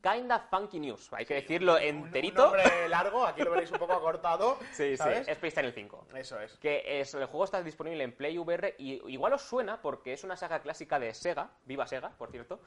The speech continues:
Speaker 1: <laughs> eh, que salió en Dreamcast el primero y luego en Play dos también salió el segundo,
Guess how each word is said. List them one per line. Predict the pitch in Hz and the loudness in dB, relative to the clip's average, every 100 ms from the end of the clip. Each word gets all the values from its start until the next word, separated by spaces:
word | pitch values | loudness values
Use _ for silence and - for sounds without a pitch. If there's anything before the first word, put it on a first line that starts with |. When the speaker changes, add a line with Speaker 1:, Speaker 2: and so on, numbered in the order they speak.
| - | -8
Speaker 1:
<laughs> | 254 - - - 233 - 233 - _ _ - - 160 | -8 -4 0 2 2 0 -8 -10 _ _ -20 -6 0
eh, | 156 143 - | 0 0 -2
que | 147 | -4
salió | 135 127 135 | -2 -4 -2
en | 196 160 | -4 -6
Dreamcast | 151 233 247 185 190 | -6 -6 -6 -6 -6
el | 175 | -10
primero | - 127 123 220 233 220 | -8 -8 -6 -2 -2 -2
y | 185 135 | -6 -6
luego | 127 139 170 | -6 -4 -2
en | 156 131 131 | -2 -6 -10
Play | 139 147 | -8 -4
dos | 151 151 | -4 -6
también | 127 123 131 | -6 -8 -8
salió | 120 120 123 120 120 | -6 -4 -2 -2 -2
el | 117 | -6
segundo, | - 107 127 214 196 208 | -8 -10 -6 -6 -6 -6